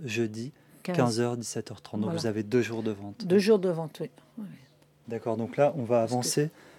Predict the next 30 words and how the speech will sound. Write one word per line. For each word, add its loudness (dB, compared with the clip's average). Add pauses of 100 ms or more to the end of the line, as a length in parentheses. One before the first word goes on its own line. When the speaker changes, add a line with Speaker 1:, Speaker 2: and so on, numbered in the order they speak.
(160)
Speaker 1:
On 4
va 6
aller 8
juste 0
un 6
moment 6
dans 4
le, 2 (340)
Speaker 2:
Voilà. -6 (3750)
Speaker 1:
dans -10
le -6 (280)
local 2
à 2
meubles, 0 (1160)
où 0
là, 8
il 6
y 0
a 0
un -2
peu -2
les 2
grosses, 0
euh, -4
Speaker 2:
Les -12
grosses -12
choses. -6
Speaker 1:
les -4
grosses -6
choses. -2